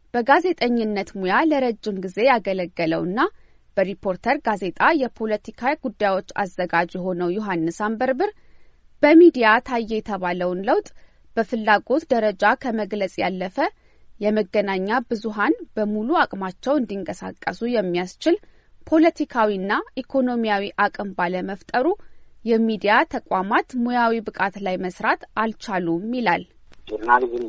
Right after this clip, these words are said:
Speaker 2: ማለት የመንግስትም የፖለቲካ ተቋማትም የፖለቲካ አይዲዮሎጂ፣ የፖለቲካ ፍልስፍና፣ የፖለቲካ ፕሮግራም መተንተን ጉዳይ ነው። እ፣ የግብርና ጉዳይም መተንተን ጉዳይ ነው።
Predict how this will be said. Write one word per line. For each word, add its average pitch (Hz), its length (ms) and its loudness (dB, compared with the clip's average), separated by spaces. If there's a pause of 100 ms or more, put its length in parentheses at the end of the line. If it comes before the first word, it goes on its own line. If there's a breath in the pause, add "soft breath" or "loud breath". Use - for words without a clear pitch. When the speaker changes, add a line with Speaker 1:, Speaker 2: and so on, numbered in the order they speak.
Speaker 2:
ማለት 110 320 2 (640)
የመንግስትም 117 680 -6 (680)
የፖለቲካ - 520 -10
ተቋማትም - 640 0 (320)
የፖለቲካ - 600 -10 (440)
አይዲዮሎጂ፣ - 540 -10 (340)
የፖለቲካ - 560 -20
ፍልስፍና፣ - 600 -10 (1000)
የፖለቲካ - 540 -12 (120)
ፕሮግራም 165 460 4 (100)
መተንተን 110 560 -8
ጉዳይ 131 360 2
ነው። 98 160 -10 (920)
እ፣ 113 100 -8 (760)
የግብርና 131 580 -2
ጉዳይም 127 420 0
መተንተን 120 480 -8
ጉዳይ 123 380 0
ነው። 101 180 -16